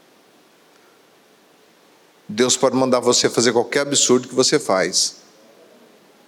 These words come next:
Ele manda você perdoar, você não perdoa. Ele manda você suportar, você não suporta. Ele manda amar e orar pelos seus inimigos, você não consegue fazer isso.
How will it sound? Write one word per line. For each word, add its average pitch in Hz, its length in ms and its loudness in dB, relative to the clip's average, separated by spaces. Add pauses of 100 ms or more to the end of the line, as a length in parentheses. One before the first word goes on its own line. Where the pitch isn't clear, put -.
(440)
Ele 165 160 4
manda 175 260 2
você 165 260 2
perdoar, 165 600 2
você 139 320 2
não 123 140 -4
perdoa. 139 580 2 (760)
Ele 113 120 2
manda 120 220 2
você 120 240 0
suportar, 127 540 -2
você 117 240 0
não 113 80 0
suporta. 120 680 -2 (1400)
Ele 120 140 0
manda 147 280 0
amar 143 380 0
e 135 120 6
orar 135 260 2
pelos 131 220 0
seus 123 180 0
inimigos, 127 540 2
você 98 220 0
não 113 100 0
consegue 127 440 -2
fazer 123 240 0
isso. 135 380 -6